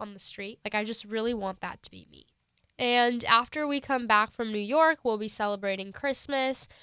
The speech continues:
which I'm so excited for Christmas. And then we'll also be celebrating the new year. Happy twenty twenty-four. I'm,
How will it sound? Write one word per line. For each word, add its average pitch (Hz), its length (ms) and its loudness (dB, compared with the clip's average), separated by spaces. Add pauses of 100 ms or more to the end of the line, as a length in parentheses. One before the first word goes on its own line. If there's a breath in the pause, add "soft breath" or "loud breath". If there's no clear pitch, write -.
(140)
which 220 260 -2
I'm 214 340 0
so 240 380 4
excited 226 460 -2
for 220 120 -12
Christmas. 202 720 -4
And 214 240 -2
then 196 300 0
we'll 196 80 -4
also 196 420 -4
be 196 100 -8
celebrating 180 720 -8 (400 soft breath)
the 240 80 4
new 220 160 2
year. 202 440 0
Happy 190 400 -6
twenty 214 340 -8
twenty-four. 208 840 -4
I'm, 202 600 -2